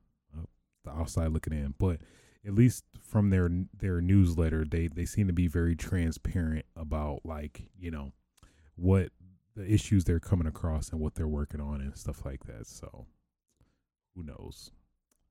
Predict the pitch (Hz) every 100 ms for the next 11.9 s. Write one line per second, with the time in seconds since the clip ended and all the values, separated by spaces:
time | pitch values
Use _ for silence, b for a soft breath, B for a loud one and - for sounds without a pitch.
0 | _ - 95 73 67 67 - - - _
1 | _ b b b b b _ - - 113
2 | 78 82 73 - - 82 82 82 85 85
3 | 92 - - 95 - - - 76 76 73
4 | - _ _ - 104 - - - 73 71
5 | 69 - 73 - 73 69 - 69 69 69
6 | - _ _ _ _ _ - 85 - 82
7 | 104 95 78 65 67 64 - 67 65 64
8 | 65 64 80 80 82 78 - 73 69 67
9 | - _ _ _ _ _ 71 73 76 76
10 | 80 - 80 76 73 - 92 82 78 80
11 | - - 73 76 71 - 71 -